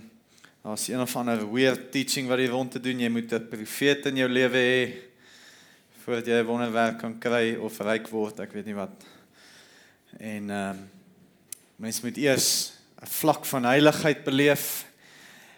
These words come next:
of jy moet ten minste jou Bybel uit jou kop uit ken voordat die Here vir jou wonderwerke gaan doen. En ons maak dit so moeilik, maar die Here het dit eintlik so eenvoudig vir ons kom maak. En ek wil vir jou kom wys uit die woord uit hoe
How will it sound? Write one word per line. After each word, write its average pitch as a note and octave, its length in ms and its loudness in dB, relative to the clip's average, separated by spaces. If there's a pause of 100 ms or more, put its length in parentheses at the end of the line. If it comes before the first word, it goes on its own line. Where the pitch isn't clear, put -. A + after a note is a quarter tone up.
(400)
of - 580 -2 (200)
jy A#2 240 -2
moet A2 320 -6 (600)
ten A#2 120 0
minste A#2 360 0 (680)
jou A2 140 -6
Bybel G#2+ 420 -2 (1120)
uit G2+ 100 -12
jou G#2+ 80 -8
kop G#2+ 220 -10
uit A2+ 160 -6
ken A2 180 -4
voordat G#2+ 280 -6
die G2 100 -4
Here G#2 160 -2
vir A2 160 -4
jou F#2+ 80 -4
wonderwerke G2 560 -6
gaan G2 180 -12
doen. F#2 140 -10 (960)
En C#3+ 100 -2
ons C#3+ 140 -4
maak F3+ 200 6
dit F#3+ 120 0
so G3 100 2
moeilik, E3 460 4
maar C#3 160 0
die C3+ 80 2
Here D3 160 6
het D3+ 100 4
dit C#3+ 140 2
eintlik C#3+ 340 -2
so - 160 -2
eenvoudig A#2+ 480 0
vir A#2 140 -10
ons G2+ 120 -12
kom G2 140 -10
maak. D#2+ 220 -14 (200)
En B2 140 -4
ek D#3+ 140 0
wil D#3+ 100 2
vir F3 140 2
jou F3 80 0
kom D#3+ 120 -2
wys C#3 220 4
uit D3+ 80 2
die C3 80 -4
woord C3 240 2
uit C#3 140 -4
hoe C3 80 0